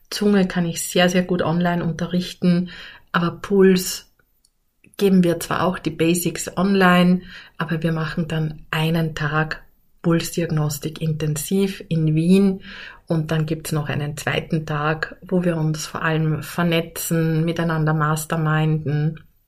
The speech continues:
Und es ist immer so schön zu sehen, wie da Projekte entstehen, so wie unser Frau hoch drei Projekt. Das sind Absolventinnen aus drei unterschiedlichen Jahrgängen,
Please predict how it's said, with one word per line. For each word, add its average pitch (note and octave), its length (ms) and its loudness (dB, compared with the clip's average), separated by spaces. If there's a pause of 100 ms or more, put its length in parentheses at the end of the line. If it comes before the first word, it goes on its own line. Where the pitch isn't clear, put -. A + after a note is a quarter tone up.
(500)
Und F3+ 160 4
es D#3+ 140 -4
ist E3+ 120 -4
immer D#3 200 2
so D#3 140 0
schön D#3+ 480 0 (400)
zu - 100 -2
sehen, D#3+ 460 0
wie E3 120 0
da D3+ 380 0 (280)
Projekte F3+ 520 2
entstehen, - 880 -4 (420)
so - 280 -2
wie D#3 120 4
unser D3+ 460 2
Frau D3 420 0
hoch D#3 220 2
drei D#3+ 680 2
Projekt. - 840 0
Das - 200 -8
sind D#3+ 240 -2
Absolventinnen E3+ 920 0
aus D#3 340 -4
drei E3+ 480 2
unterschiedlichen F3+ 800 0
Jahrgängen, F3 920 0